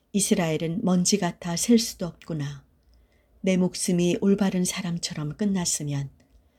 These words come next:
내 여생도 그들과 같았으면." 발락이 발람에게 말하였다.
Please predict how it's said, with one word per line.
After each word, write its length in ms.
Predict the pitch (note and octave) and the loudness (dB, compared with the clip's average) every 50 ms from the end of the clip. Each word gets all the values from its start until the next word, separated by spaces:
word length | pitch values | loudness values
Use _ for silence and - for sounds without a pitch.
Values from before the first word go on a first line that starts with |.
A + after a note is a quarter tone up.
| _ _ _ _ | _ _ _ _
내 240 | - F#3+ F#3 F3+ F3 | 0 2 4 4 4
여생도 720 | E3+ E3+ E3 - - F3+ E3 E3 - F3 E3 D#3 D3 - - | 4 2 0 0 0 -2 -2 -2 -2 -2 -2 -2 -4 -6 -2
그들과 420 | - - G#3+ A3 G3 F3+ - F3+ F3 | 0 4 4 6 4 4 2 -2 -4
같았으면." 760 | - - - - - F3+ F3 - - - D#3+ D3+ D3 D3+ C#3+ - _ _ _ _ _ _ _ _ _ _ _ _ _ _ _ _ _ _ _ _ _ | -4 -8 -10 -8 -8 -4 -4 -4 -4 -4 -6 -6 -6 -8 -8 -12 _ _ _ _ _ _ _ _ _ _ _ _ _ _ _ _ _ _ _ _ _
발락이 560 | - G3+ F3+ E3+ E3+ E3+ D#3+ D3+ - E3+ E3+ E3+ | -2 0 0 2 2 2 0 0 0 -2 -2 -2
발람에게 540 | - F3+ F3+ F3 F#3 F#3 F3 E3 D3+ E3 D#3+ | -2 -2 -2 0 0 0 0 -2 -2 -2 -4
말하였다. 680 | E3 D#3+ E3 E3 D#3+ D3+ C#3 - - C#3 C3+ C3+ C3+ | -2 -2 -4 -4 -6 -6 -8 -8 -8 -8 -8 -8 -10